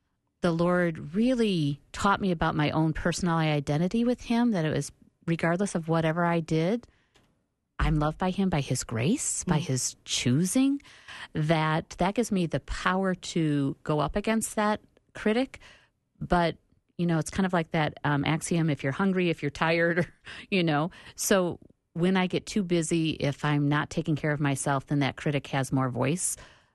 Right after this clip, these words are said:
Speaker 1: But if I'm walking with the Lord, the critic, you know, he keeps that critic down. He really does.
Speaker 2: Yeah. Mine is comparison. So that
Speaker 1: Mm.
Speaker 2: starts right away in the morning. I hit the gym every morning at six thirty,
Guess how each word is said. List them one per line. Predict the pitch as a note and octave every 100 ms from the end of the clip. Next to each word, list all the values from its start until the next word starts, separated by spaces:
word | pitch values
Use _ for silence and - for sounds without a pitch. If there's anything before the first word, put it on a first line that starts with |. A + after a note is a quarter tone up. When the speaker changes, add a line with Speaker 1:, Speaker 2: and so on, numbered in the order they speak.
| _ _
Speaker 1:
But | D#3 C#3+
if | D#3
I'm | D3+
walking | D3 D#3+ F3
with | E3+
the |
Lord, | D#3 D#3 F#3
the | D3
critic, | - D#3+ F3+ - - - _ -
you | D#3
know, | D3+
he | F#3
keeps | - - A#3+
that | - C#3
critic | - C#3 -
down. | C3+ D#3 F#3
He | C3+
really | C#3+ E3 F3
does. | C#3 D#3 -
Speaker 2:
Yeah. | F#3 F#3+ E3+ _ - - _
Mine | F#3 G#3+ B3
is | A#3
comparison. | - A#3+ G#3+ E3+ C#3+ - - - _
So | -
that | E3 G#3
Speaker 1:
Mm. | D#3+
Speaker 2:
starts | D#3 D#3 -
right | F3 F#3+ A3+
away | A#3+
in | B3+
the | C4
morning. | A3 G3 F#3+ G3 - _ _ _ -
I |
hit | E3 G#3+
the | A3
gym | G#3+ A3
every | G#3+ G#3+
morning | G#3 G3+ G3 F#3
at | -
six | G3 -
thirty, | - A3 A3+ B3